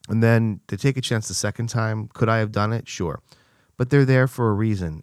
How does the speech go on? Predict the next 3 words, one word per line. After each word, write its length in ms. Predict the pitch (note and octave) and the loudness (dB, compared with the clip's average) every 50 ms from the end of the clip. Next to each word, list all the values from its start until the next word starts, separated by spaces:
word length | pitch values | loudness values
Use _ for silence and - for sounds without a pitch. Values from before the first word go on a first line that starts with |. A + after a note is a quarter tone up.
| _ | _
and 380 | - G2+ G2+ G2+ G2 G2 F#2+ C2+ | -10 -8 -6 -4 -4 -6 -6 -8
the 420 | D2+ F#2+ G2+ G2+ G2+ G2 F#2 F2+ - _ _ _ _ _ _ _ _ _ _ _ _ _ _ _ _ | -8 -6 -4 -4 -2 -4 -6 -8 -12 _ _ _ _ _ _ _ _ _ _ _ _ _ _ _ _
states 800 | - - - - - D#3+ C#3 A#2 B2 C3+ - - - - - - | -10 -8 -8 -2 0 0 0 0 0 -2 -4 -6 -8 -8 -8 -12